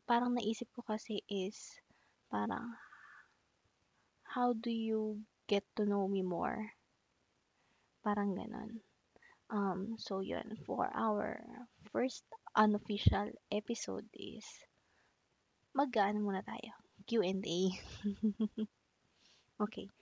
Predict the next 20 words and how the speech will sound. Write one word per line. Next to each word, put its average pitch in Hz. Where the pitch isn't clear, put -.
first 262
question. -
What 254
topic 214
should 196
we 202
expect -
from 185
your 175
podcast -
po? -
Um, 233
actually, 294
hindi 302
ko 269
rin 247
alam 190
kung 220
anong 214
mga 196